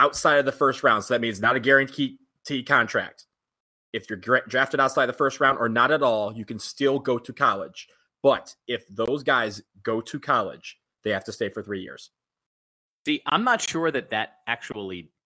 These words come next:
Speaker 2: fixes a lot of the problems, because you'd have guys whose stock changes dramatically in those three years. And I think that you're unnecessarily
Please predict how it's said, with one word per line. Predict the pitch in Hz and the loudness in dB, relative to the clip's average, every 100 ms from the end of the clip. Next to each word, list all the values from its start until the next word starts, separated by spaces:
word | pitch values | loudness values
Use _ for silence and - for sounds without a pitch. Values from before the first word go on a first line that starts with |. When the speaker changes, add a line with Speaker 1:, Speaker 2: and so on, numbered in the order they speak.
| _ | _
Speaker 2:
fixes | - 135 - 139 | -10 -8 -8 -10
a | 107 | -8
lot | 87 98 | -8 -8
of | |
the | 87 | -12
problems, | - 90 95 113 131 175 - _ _ | -10 -6 -6 -6 -10 -16 -20 _ _
because | - - - 92 85 82 82 - _ _ _ _ - | -16 -14 -8 -6 -6 -10 -16 -20 _ _ _ _ -10
you'd | 120 | -8
have | 123 95 | -6 -6
guys | 117 123 123 | -4 -4 -4
whose | 113 98 | -8 -10
stock | - - 113 120 - _ _ _ _ | -10 -6 -6 -6 -14 _ _ _ _
changes | - 117 113 98 | -10 -8 -8 -10
dramatically | - 85 95 110 113 87 78 87 | -12 -8 -4 -4 -6 -10 -16 -14
in | 82 | -14
those | 85 - | -12 -14
three | - 104 | -12 -12
years. | 87 87 98 127 151 - _ _ | -8 -6 -6 -8 -12 -20 _ _
And | 104 95 92 | -10 -10 -10
I | 107 | -12
think | - 127 | -10 -10
that | - 95 | -12 -16
you're | 92 104 | -12 -8
unnecessarily | 101 98 104 - - 101 98 87 | -8 -8 -10 -12 -8 -6 -6 -10